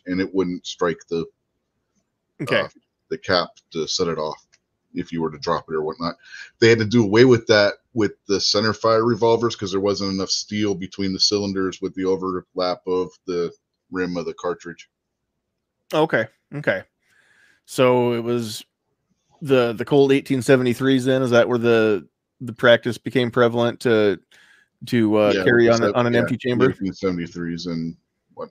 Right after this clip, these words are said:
Speaker 1: and some people would do it with their, uh, number three Smith and Wessons as well.
Speaker 2: Okay. Okay. Which ac-, actually, that's gotta be a lot easier to, to line that up, 'cause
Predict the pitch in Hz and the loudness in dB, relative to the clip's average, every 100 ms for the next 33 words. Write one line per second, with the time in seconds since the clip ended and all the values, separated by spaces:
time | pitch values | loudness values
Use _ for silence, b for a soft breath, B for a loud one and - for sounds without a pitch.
0 | _ 98 87 87 85 - _ _ _ _ | _ -8 -6 -6 -8 -12 _ _ _ _
1 | _ _ _ - 123 120 117 107 101 87 | _ _ _ -6 -2 -2 -4 -4 -4 -2
2 | 98 98 95 95 92 90 85 82 - _ | 0 0 -2 -4 -4 -2 -4 -8 -12 _
3 | _ _ 98 95 87 - 92 90 92 85 | _ _ -4 -4 -4 -4 -6 -6 -8 -8
4 | 85 90 87 82 82 82 80 85 85 82 | -6 -4 -6 -8 -10 -10 -10 -6 -6 -8
5 | _ _ _ _ _ _ _ _ _ 165 | _ _ _ _ _ _ _ _ _ 0
6 | 151 117 _ - 139 110 - _ _ _ | 0 0 _ -14 -6 -6 -6 _ _ _
7 | _ _ _ _ _ _ _ _ _ - | _ _ _ _ _ _ _ _ _ -6
8 | 143 - - 127 117 _ 123 123 - 101 | -6 -6 0 0 0 _ 2 2 2 0
9 | 107 - 104 95 101 101 101 101 107 104 | 0 0 -4 -2 -2 -2 -2 -4 -4 -6
10 | 101 - 101 95 - _ 120 110 104 98 | -6 -4 -2 -4 -8 _ -8 -4 -2 0
11 | 101 107 107 - 107 101 | 2 4 4 2 0 0